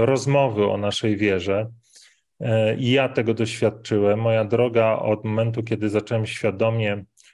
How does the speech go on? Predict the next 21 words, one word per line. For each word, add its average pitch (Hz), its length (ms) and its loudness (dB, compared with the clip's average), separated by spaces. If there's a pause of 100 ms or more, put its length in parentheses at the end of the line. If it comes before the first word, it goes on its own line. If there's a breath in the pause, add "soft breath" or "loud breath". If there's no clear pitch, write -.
szukać 127 400 0
tego 110 200 -2
innego 110 360 -2
sposobu 110 480 -4
życia, 110 260 -2
do 107 100 0
momentu, 113 360 -2
kiedy 107 200 -4
narodziłem 110 500 0
się 113 140 -6
ponownie, 110 460 -2
to 107 160 -2
raptem 107 380 -2
trzy - 220 -6
lata. 104 460 -2 (800 soft breath)
I 127 140 -2
myślę, 135 300 2
że 123 120 0
ten 123 220 -2
krótki 139 520 -4
czas 127 580 -2